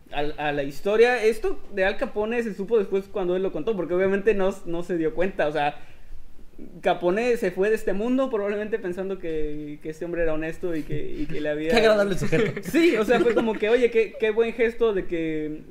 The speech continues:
Speaker 1: pudiste haberte ido con todo ese dinero, pero me lo regresas íntegro, así que toma cinco mil dólares". Y es un gran plan,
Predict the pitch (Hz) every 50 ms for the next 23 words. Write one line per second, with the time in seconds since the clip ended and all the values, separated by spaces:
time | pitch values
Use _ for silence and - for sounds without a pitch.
0 | - - - - 175 196 196 202 196 214 220 202 214 220 - 208 202 220 214 196
1 | - 190 190 202 196 196 196 214 190 185 180 175 185 208 196 190 170 160 156 151
2 | 147 143 147 151 160 185 180 214 247 254 269 247 214 180 180 175 - 180 - 170
3 | 165 160 156 156 151 143 - 147 143 143 139 143 143 143 - - - - - -
4 | - - - - - - - - - - - - - - - - - - - -
5 | - - - 214 214 214 208 202 202 196 202 196 190 - - - - - 180 190
6 | 220 208 196 185 160 - - - 190 180 - 185 - 185 226 247 233 247 220 190
7 | 233 - -